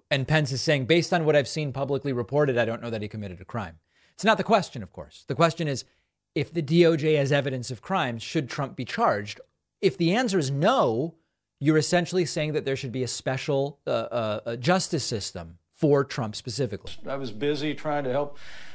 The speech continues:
Speaker 1: Very
Speaker 2: reopen
Speaker 1: busy.
Speaker 2: the government and the country after the covid pandemic. I was spending a fair amount of
Speaker 1: Mm-hmm.
Speaker 2: time in Georgia, Dana, as you
Speaker 1: All
Speaker 2: remember.
Speaker 1: right, I'm not gonna play. He doesn't answer the question any further than to say,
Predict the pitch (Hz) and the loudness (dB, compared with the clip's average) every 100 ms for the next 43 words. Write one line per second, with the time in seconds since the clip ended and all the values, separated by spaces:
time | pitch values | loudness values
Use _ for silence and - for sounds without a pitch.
0 | - 131 147 156 147 - 135 135 139 143 | -10 -2 2 2 2 -2 -4 -2 -2 -2
1 | 147 147 156 131 131 120 117 113 - - | -4 -6 -8 -6 -6 -6 -6 -6 -8 -6
2 | 175 - 139 123 117 120 135 113 - 139 | -4 -4 -4 -4 -4 -4 -6 -8 -4 -4
3 | 127 120 - 127 110 110 151 165 160 - | -2 -4 -6 -6 -4 -2 0 0 -2 -4
4 | 110 107 - 151 135 117 - 147 143 131 | -6 -6 -4 -4 -4 -6 -4 -2 -2 -2
5 | 120 117 139 139 123 107 131 147 143 120 | -4 -2 -2 -2 -4 -4 -2 -2 -2 -4
6 | 107 123 135 123 110 135 127 107 123 190 | -4 -4 -4 -4 -4 -2 2 2 2 2
7 | 180 185 180 165 147 139 - _ _ - | 4 6 4 2 0 -2 -4 _ _ 0
8 | 220 156 233 180 196 - 160 165 - 160 | 2 6 6 4 -2 -2 -2 0 0 -2
9 | 135 - 143 131 - 135 131 127 123 - | -2 -2 -2 -2 -6 -6 -6 -6 -6 -2
10 | 127 127 107 95 98 120 120 120 - 135 | 0 2 0 -4 -2 -2 -4 -4 0 2
11 | 123 123 | 2 2